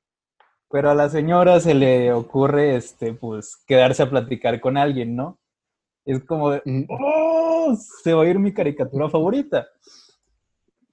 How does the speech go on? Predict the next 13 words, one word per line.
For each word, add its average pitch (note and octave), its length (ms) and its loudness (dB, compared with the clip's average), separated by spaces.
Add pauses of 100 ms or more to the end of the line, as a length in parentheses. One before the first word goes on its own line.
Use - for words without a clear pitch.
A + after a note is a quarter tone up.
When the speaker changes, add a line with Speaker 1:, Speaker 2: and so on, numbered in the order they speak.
Speaker 1:
Este, C3 1000 0
nos C#3+ 240 0
da C#3+ 100 4
las F3+ 160 2
llaves G3+ 360 4
y D#3 40 -4
nos C3+ 140 -2
dice, C3 360 -2
"Súbanse". F3+ 480 0 (400)
Era C3 160 4
un D3 80 2
bochito, C#3+ 640 0
güey. A#2+ 180 -4